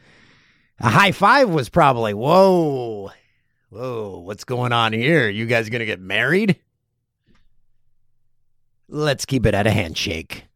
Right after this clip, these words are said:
and move on." Yeah, I don't, I don't remember a sing-, I don't think I witnessed a hug until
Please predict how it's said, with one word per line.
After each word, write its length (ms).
and 220
move 220
on." 300
Yeah, 280
I 60
don't, 200
I 140
don't 140
remember 340
a 80
sing-, 640
I 140
don't 160
think 140
I 80
witnessed 640
a 80
hug 400
until 560